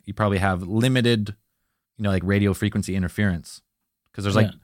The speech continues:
Speaker 1: there's that place in the States too, which is a completely radio dark zone. Dan, do you, do you know what that is? I just came off the top of my head. It's like the nor-, in the Northeast, there's this big square in the Northeast where everyone who lives in town has access to, like, all, like, broadband internet and everything, but no wireless, no cell phones. Everything's landlined.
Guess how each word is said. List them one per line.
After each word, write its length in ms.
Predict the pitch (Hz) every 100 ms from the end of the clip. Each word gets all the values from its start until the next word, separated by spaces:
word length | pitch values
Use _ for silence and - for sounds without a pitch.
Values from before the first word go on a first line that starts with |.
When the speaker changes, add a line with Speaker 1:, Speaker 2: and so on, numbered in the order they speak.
| 127
Speaker 1:
there's 120 | 127
that 120 | 156
place 220 | - 180
in 60 | 185
the 60 | 143
States 340 | - 147 -
too, 120 | - 127
which 100 | 113
is 80 | 104
a 60 |
completely 500 | - 101 120 110 110
radio 380 | 95 101 104 101
dark 340 | 82 85 98 -
zone. 360 | 123 135 160 - _ _ _ _
Dan, 160 | 127 147
do 60 |
you, 100 | 147
do 60 | -
you 80 | 131
know 60 | 160
what 100 | 165
that 140 | 151
is? 260 | 156 143 -
I 100 | 117
just 180 | 107
came 140 | - 123
off 80 | 110
the 40 |
top 100 | 117
of 40 |
my 60 | 104
head. 180 | 104 95
It's 100 | 104
like 120 | 123
the 80 | 127
nor-, 140 | 131
in 100 | 156
the 60 | 147
Northeast, 460 | 147 151 - 131 -
there's 120 | 110
this 120 | 107
big 240 | - 131 120
square 440 | - 131 123 110
in 60 | 101
the 60 |
Northeast 540 | 101 110 107 110 98 - _ _ _
where 100 | 110 107
everyone 340 | 123 139 135
who 60 | 131
lives 140 | 123
in 60 | 120
town 260 | 120 123 107
has 320 | 104 143 160
access 420 | 135 131 - 143
to, 80 | -
like, 220 | 110 - _ _ _ _ _ _ _ _ _
all, 500 | 120 143 143 139 - _ -
like, 120 | 104 98
broadband 440 | 123 123 143 143 131
internet 220 | 123 120
and 60 | 110
everything, 280 | 113 113 101
but 140 | 92
no 280 | 101 104 110
wireless, 640 | 104 95 98 98 85 -
no 200 | 98 98
cell 280 | - 107 113
phones. 380 | - 127 127 110
Everything's 320 | 120 110 87
landlined. 800 | 87 98 104 104 107 107 113 120